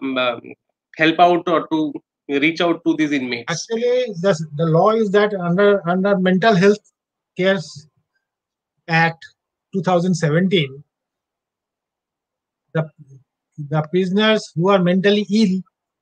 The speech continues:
Speaker 2: they are supposed to be taken to mental hospital, not in, not detained in men-, in jail. But under mental, but in jail, in every central correctional home, there is a special unit,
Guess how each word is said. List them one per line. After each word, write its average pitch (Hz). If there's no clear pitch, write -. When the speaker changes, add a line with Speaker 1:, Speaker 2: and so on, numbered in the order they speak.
Speaker 2:
they 180
are 196
supposed 196
to 220
be 208
taken 180
to 202
mental 170
hospital, -
not 185
in, 175
not 208
detained 196
in 175
men-, 160
in 170
jail. 139
But 160
under 175
mental, 190
but 170
in 175
jail, 208
in 202
every 185
central 185
correctional 196
home, 170
there 170
is 208
a 208
special 190
unit, 196